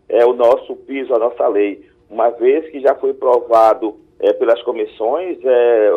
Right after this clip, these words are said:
o, o impacto, as condições que ne-, esse, esse salário não iria, é, conturbar nem fechar nenhuma unidade hospitalar, mas sim reconhecer o trabalho de profissionais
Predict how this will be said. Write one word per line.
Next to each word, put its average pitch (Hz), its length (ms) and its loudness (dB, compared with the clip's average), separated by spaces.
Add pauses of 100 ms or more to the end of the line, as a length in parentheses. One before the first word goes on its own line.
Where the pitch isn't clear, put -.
(220)
o, - 220 -12
o 139 140 0
impacto, 131 960 0 (140)
as 101 180 0
condições 123 640 -8
que 120 100 -14
ne-, 107 340 -2
esse, - 200 -10
esse - 360 -8
salário 113 400 2
não 120 180 -8
iria, 117 400 -2 (260)
é, 113 140 -4
conturbar 123 760 -2
nem 113 240 -10 (180)
fechar 120 460 0
nenhuma 113 680 -2
unidade 107 560 0
hospitalar, 101 760 0 (240)
mas 135 240 2 (100)
sim 170 160 -8
reconhecer 180 680 -2
o 190 80 -6
trabalho 156 500 0
de 170 100 -6
profissionais 151 760 -4